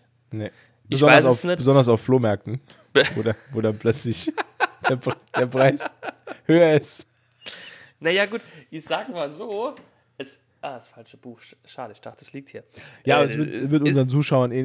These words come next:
Speaker 1: äh, Zuhörern eh
Speaker 2: es
Speaker 1: nichts bringen,
Speaker 2: ist,
Speaker 1: weil
Speaker 2: ja, ich wollte den Titel noch einmal vorlesen.
Speaker 1: Ach so, okay. Okay.
Speaker 2: <laughs> Es ist halt, ist halt auch, äh, da ist ja,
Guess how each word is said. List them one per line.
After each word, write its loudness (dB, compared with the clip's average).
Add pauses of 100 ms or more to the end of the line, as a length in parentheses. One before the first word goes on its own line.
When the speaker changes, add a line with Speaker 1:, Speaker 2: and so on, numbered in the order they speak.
Speaker 1:
äh, 0
Zuhörern 0
eh 0
Speaker 2:
es -4
Speaker 1:
nichts -8
bringen, -4
Speaker 2:
ist, -8
Speaker 1:
weil -4 (140)
Speaker 2:
ja, 0
ich -4
wollte -4
den -10
Titel -10
noch -14
einmal -14
vorlesen. -12
Speaker 1:
Ach -8
so, -8
okay. -12 (340)
Okay. -16 (360)
Speaker 2:
<laughs> -20
Es -10
ist -10
halt, -4
ist -12
halt -10
auch, -6
äh, -8 (840)
da -2
ist -8
ja, -2